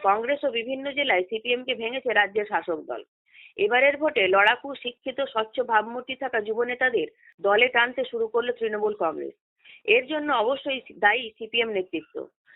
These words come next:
যারা বিধানসভায় শূন্যে পৌঁছেও ক্ষমতার ঔদ্ধত্য থেকে বেরোতে পারেনি।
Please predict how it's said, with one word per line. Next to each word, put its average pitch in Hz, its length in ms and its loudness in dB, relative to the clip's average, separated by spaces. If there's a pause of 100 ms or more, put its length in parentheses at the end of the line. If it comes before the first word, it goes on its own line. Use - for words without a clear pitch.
(140)
যারা 214 220 4
বিধানসভায় 262 560 0
শূন্যে 240 300 -2
পৌঁছেও 277 420 0
ক্ষমতার 214 440 0
ঔদ্ধত্য 285 440 2
থেকে 254 200 -4
বেরোতে 185 300 -2
পারেনি। 143 380 -6